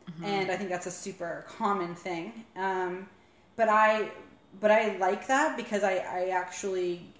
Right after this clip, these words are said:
Speaker 2: I work through stuff that way.
Speaker 1: Yeah.
Speaker 2: So when I encounter, like, a close friend or relative who is also withdrawing because of that, um, I don't,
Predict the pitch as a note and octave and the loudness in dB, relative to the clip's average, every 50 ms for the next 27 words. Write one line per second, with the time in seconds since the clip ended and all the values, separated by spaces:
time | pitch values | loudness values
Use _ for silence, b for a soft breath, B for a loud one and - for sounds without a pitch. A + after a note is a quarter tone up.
0 | _ - F#3 F#3+ F3+ F#3+ G3 G3 - - - F#3 F#3 G3+ - - A#3+ B3 C4 B3+ | _ -4 -2 -2 0 0 -2 -4 -6 -6 -6 -6 -6 -6 -6 -6 -6 -6 -6 -8
1 | - - B3 B3+ B3+ C4 C4+ D4 E4+ G4 G4 - - _ - - F3+ F3 E3+ E3 | -8 -8 -6 -4 -2 -2 -2 -2 -4 -6 -8 -10 -16 _ -6 -2 0 2 2 2
2 | E3 D#3+ D#3+ - - B3+ A#3 A3 G#3+ G#3 G#3 F#3+ - - - - _ - G#3 G#3+ | 0 -2 -6 -4 0 2 2 4 4 2 0 0 -4 -8 -16 -20 _ -6 -2 0
3 | A3 A3 A#3 C4 C#4+ C#4+ C4+ G#3+ - A3+ A3+ A3+ A3 - A#3 G#3 G3 G3 F3+ D#3+ | 0 2 2 2 2 0 0 -2 -4 -4 -4 -4 -4 -4 -2 -2 -2 -2 -2 -2
4 | F#3+ F#3+ F3+ E3+ F3+ - - - - - G#3+ F#3+ - - - - G#3+ G3 G3 G3 | -2 -4 -4 -4 -4 -6 -10 -8 -4 0 0 0 0 -2 -2 0 0 2 2 2
5 | G3+ G3+ F#3+ F#3 F3+ F#3 F3+ F#3+ F#3+ G3 F#3+ - G3 F3+ E3+ E3 E3+ G#3+ - - | 0 0 -2 0 0 0 2 2 0 0 -2 -4 -8 -8 -8 -8 -12 -14 -16 -20
6 | B B B B B B B B - G#3+ G#3 G3+ G3+ G3+ F#3+ G3 G#3 F#3+ - - | B B B B B B B B -4 -2 0 2 2 0 0 0 0 -2 -2 0
7 | F#3 F#3+ G3 G#3 G3+ - A3+ G3 F#3+ F#3 F3+ F#3+ F#3+ F#3+ - - - F#3 E3+ E3+ | 0 0 0 0 -2 0 0 0 2 2 2 0 0 -2 -4 -6 -4 -2 -2 -2
8 | E3 F3 G#3 A#3+ A#3+ A3 G#3+ - A3+ A#3 A#3 A#3+ A#3 A#3+ B3 C4+ D#4 E4+ D#4+ - | -2 -2 -4 -8 -8 -10 -10 -6 -4 -4 -2 -2 -2 -2 -2 -2 -2 -4 -6 -10
9 | - - B B B B B B B B G#3 G#3 G#3 G3+ G3 F#3+ F3+ F3+ F3+ F#3+ | -16 -20 B B B B B B B B 0 2 2 2 0 -2 -4 -6 -10 -10
10 | G#3 - - _ _ _ _ _ _ - G#3+ A3+ A#3+ C#4 C#4+ D4 C#4 D4 | -12 -16 -18 _ _ _ _ _ _ 0 2 2 4 4 2 2 0 -2